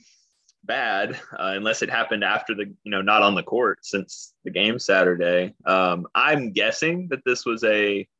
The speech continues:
small thing that they just gave him the night off. They're getting ready for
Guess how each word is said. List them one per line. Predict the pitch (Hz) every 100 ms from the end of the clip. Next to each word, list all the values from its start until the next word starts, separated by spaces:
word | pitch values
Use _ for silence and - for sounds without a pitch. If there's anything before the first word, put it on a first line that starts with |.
| _ _ _ _
small | - - 123 120
thing | 120 131 123 127
that | 117 104
they | 107
just | 107 117 - _ _ _ _ _
gave | 101 107
him | 113
the | 110
night | 113 113
off. | 113 120 151 - _ -
They're | 107
getting | 107 -
ready | 113 113
for | - 113 110